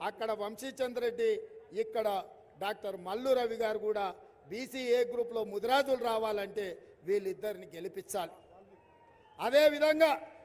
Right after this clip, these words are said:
మా సంపద వెనుక నుంచి వస్తున్నాడు, "అనో మా వాల్మీకి వాళ్ళు ఉండ్రు, ఊరికి కూడా రానియరని." మా వాల్మీకి బోయలు, నాకు తెలుసు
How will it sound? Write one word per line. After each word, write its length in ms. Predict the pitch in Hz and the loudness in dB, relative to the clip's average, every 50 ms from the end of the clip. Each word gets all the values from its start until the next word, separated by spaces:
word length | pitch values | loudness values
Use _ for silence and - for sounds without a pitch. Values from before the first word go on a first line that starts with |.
| - - 185 | -20 -8 -4
మా 120 | 214 240 | -2 0
సంపద 400 | 247 - 254 254 277 294 294 285 | 0 2 0 0 2 2 2 4
వెనుక 220 | 285 285 285 285 285 | 2 2 2 0 -2
నుంచి 280 | 277 285 285 277 277 | -2 -2 -2 0 0
వస్తున్నాడు, 440 | 269 262 - 285 277 277 269 247 226 - - - - - _ _ _ _ _ _ - | 0 0 -2 -4 -2 -2 -2 -2 -2 -6 -12 -20 -20 -20 _ _ _ _ _ _ -8
"అనో 300 | 185 220 269 277 285 277 | -8 -4 0 2 2 2
మా 180 | 262 254 247 240 | 2 0 -2 0
వాల్మీకి 460 | 240 233 247 262 262 269 269 - 254 | 0 0 0 0 -2 -4 -4 0 0
వాళ్ళు 160 | 254 247 247 | 2 2 0
ఉండ్రు, 160 | 233 233 240 | -2 -4 -4
ఊరికి 300 | 233 220 233 247 202 190 | -4 -4 -4 -4 -4 -2
కూడా 200 | 220 240 226 226 | -2 0 0 0
రానియరని." 540 | 208 196 196 208 208 214 208 185 180 175 175 - - - - - - - - _ - - - - | 0 -2 -2 -4 -4 -6 -6 -6 -6 -8 -10 -12 -18 -20 -20 -20 -20 -20 -20 _ -20 -20 -12 -6
మా 160 | 180 226 247 | -2 0 2
వాల్మీకి 540 | 247 233 233 262 285 294 285 294 294 294 285 | 2 4 4 4 4 4 0 -4 -4 -6 -8
బోయలు, 640 | 269 226 233 262 302 311 302 311 294 294 285 254 - - - - - - - - - - - | -4 2 6 8 10 10 10 8 8 6 4 4 2 -2 -10 -18 -20 -20 -20 -20 -20 -20 -10
నాకు 280 | 165 190 220 247 233 240 | -4 0 0 0 2 2
తెలుసు 440 | 254 254 269 262 233 285 277 262 | 2 0 0 0 2 2 2 2